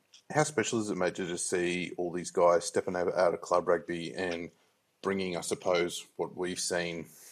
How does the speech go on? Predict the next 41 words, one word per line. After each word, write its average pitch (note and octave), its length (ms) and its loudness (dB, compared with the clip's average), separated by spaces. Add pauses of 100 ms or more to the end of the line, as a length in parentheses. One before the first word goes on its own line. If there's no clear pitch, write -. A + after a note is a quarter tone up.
(200)
their E2+ 120 2
capability E2 640 -2
from F2 400 -4 (640)
that F2+ 280 4
club E2+ 300 0
game E2 360 0 (140)
straight F#2 400 2
up E2+ 160 2
into E2+ 180 -6
that E2+ 160 -4
Super E2 260 -10
Rugby D#2+ 280 -2
level. D#2+ 340 0
I E2 40 0
think, F2+ 240 -8
you G2 120 -4
know, E2+ 120 0
Wilso F#2+ 380 0
in D#2+ 80 -4
particular E2 420 -4
is D#2+ 100 -4
one E2 100 -8
of E2 60 -8
your E2 200 -2
good E2 140 -8
mates, - 380 -10 (420)
is D#2+ 260 -4
his G2 180 -4
game F2+ 280 2
hasn't E2 260 -2
changed D#2+ 400 -4
from E2+ 140 -10
how E2 200 -2
he E2 100 -4
played E2 360 0
at D#2 100 -2 (420)
Brothers D#2+ 540 0
to E2+ 320 -6 (840)
the F2+ 100 -4
Reds. E2 520 0
He's E2 480 -4